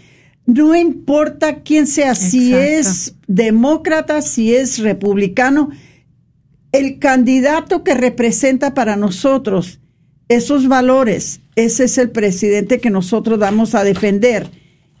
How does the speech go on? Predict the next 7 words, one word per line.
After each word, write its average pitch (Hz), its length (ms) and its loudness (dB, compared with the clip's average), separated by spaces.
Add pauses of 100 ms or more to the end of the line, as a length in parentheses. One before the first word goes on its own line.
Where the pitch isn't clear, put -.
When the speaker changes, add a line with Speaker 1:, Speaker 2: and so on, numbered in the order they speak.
(120)
Speaker 1:
Y 262 220 2
por 240 260 0
ahorita 294 560 0 (1400)
parece 233 560 0
que 220 360 -2 (560)
vamos 240 540 2
perdiendo. 196 680 0